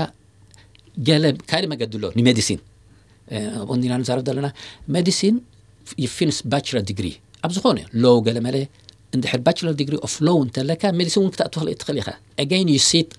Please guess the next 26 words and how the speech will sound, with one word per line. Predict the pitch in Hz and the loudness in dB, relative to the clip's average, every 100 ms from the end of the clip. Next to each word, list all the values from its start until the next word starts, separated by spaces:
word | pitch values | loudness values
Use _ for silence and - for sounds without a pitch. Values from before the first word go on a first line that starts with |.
| - | -12
another | - 135 143 117 | -6 -2 0 0
exam። | 107 117 104 98 - - | -2 -4 -6 -8 -20 -12
እዚ | 120 135 | -4 -4
ግ-፣ | 131 139 | -2 -4
እንታይ | 123 127 156 | -6 -4 -2
ብሎ? | 151 151 113 | 2 0 0
ጋምሳ | 147 151 - 107 | -2 -2 0 -2
ትብልዎ። | 101 95 98 - - - - 147 | -2 -8 -10 -12 -20 -20 -18 -6
Graduate, | 151 147 143 131 123 - | 0 0 2 0 0 -4
uh, | 107 110 - - - - - | -6 -6 -10 -14 -16 -14 -6
admission | 107 120 - 110 | -2 0 0 -2
to | 107 110 | -4 -6
your | 107 - - - | -6 -10 -14 -16
medicine | - 135 120 127 | -6 -4 -2 -4
ወይ | 107 | -4
ገለ | 117 120 | -4 -4
መለ | 123 | -4
ማለት | 107 - | -6 -10
እዩ። | 110 - - - _ _ - - | -14 -16 -20 -20 _ _ -20 -8
Already | 156 131 113 120 | -2 0 0 0
you | 113 | 0
have | 104 139 | -2 -2
a | - 101 | -2 -4
degree። | 113 117 - - _ _ _ - | 2 4 4 0 _ _ _ 0
እዚ | 156 160 220 269 - - - | 2 4 4 4 0 -20 -6
ቁሩብ | - 165 | 0 2